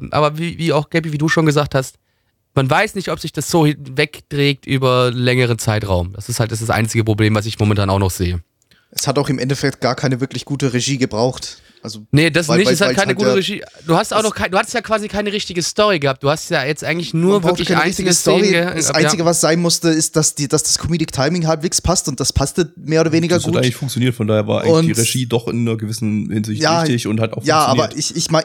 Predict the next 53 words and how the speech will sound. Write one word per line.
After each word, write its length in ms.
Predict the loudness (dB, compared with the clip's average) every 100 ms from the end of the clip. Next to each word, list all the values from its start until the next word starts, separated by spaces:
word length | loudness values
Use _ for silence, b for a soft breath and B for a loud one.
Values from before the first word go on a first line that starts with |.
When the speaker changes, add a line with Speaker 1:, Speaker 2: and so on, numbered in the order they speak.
| 0
Speaker 2:
ich 100 | -2
meinte, 220 | 0 0
ich 80 | -2
wollte 180 | -2 0
nur 100 | 0
sagen, 500 | 2 2 2 -2 -4 -2
äh, 400 | 2 4 2 0
im 120 | -4
Grunde 280 | 0 0 0
hat 340 | -2 -6 -4
der 140 | 0 0
Humor 340 | 0 2 2
die 100 | 2
ganze 240 | -2 -2 -2
Serie 200 | -2 -2
getragen. 580 | -2 0 0 -2 -8 -12
Also, 240 | -10 -10 -12 B B B B
ob 200 | -6 -4
da 120 | 0 2
Speaker 3:
Ja. 80 |
Speaker 2:
jetzt 440 | 2 0 -4 -6 -12
die, 120 | -12 -10 -4
die 60 |
Regie 600 | -2 -2 -2 0 0 -2
ansonsten 520 | -2 -2 0 -2 -2 -2
noch 180 | -4
gut 160 | -4 -6
gewesen 360 | -2 -2 -2 0
wäre 120 | 0
oder 140 | 0
nicht, 180 | -4 -4
das 140 | -6
wäre 120 | -2 -2
<laughs> 0 |
egal 280 | 0 -2 -4
gewesen, 380 | -4 -2 -2
Speaker 3:
Ja, 60 | 0
Speaker 2:
denn 80 | 2
Speaker 3:
aber 180 | 2 2
an 260 | 2 0
Grand 300 | 2 2 2
Blue 200 | 0 0
dieser 240 | 0 0 0
Season 280 | -2 -2
haben 80 | 0
wir 80 | 0
schon 160 | 0 -2
gesehen, 260 | 0 0
dass 280 | 0 -4 -10 _ -16 -12 -10 -4
Comedic 440 | 2 2 2 -4
Timing 500 | -4 0 2 2 2
dann 200 | 2 2
doch 300 | 0 -2